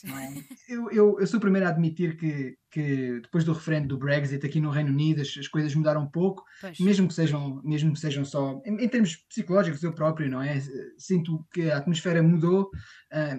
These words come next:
Speaker 1: e, e, portanto, pronto, é, é, realmente não é a mesma coisa, não é?
Speaker 2: Uhum.
Speaker 1: Ah,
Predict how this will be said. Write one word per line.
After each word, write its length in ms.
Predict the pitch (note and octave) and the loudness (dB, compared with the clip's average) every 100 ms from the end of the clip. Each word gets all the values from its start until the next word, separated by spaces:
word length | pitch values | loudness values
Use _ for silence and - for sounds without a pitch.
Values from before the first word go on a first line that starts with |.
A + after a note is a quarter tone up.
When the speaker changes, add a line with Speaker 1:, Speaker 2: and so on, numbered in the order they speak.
| - | -10
Speaker 1:
e, 200 | F3+ F3 | -12 -4
e, 40 | D#3+ | -6
portanto, 760 | - E3+ D#3 D#3 D3 C#3 - _ | -2 0 0 0 -4 -4 -8 _
pronto, 260 | B3+ A#3 E3 | -4 -4 -4
é, 100 | C3+ | -6
é, 280 | D#3+ D#3+ - _ | -6 -10 -14 _
realmente 580 | E3 F#3 F3+ F#3+ E3 D#3+ | -4 2 6 6 4 -2
não 220 | G3 G#3+ | 4 6
é 60 | A#3 | 8
a 40 | |
mesma 280 | G3+ E3 D#3 | 6 6 2
coisa, 260 | D#3+ C3+ A#2 | -2 -6 -6
não 100 | B2 | -6
é? 140 | C#3+ | -6
Speaker 2:
Uhum. 340 | F#3+ F3 E3 D3 | -6 -10 -12 -6
Speaker 1:
Ah, 240 | D3 C#3+ | -2 -2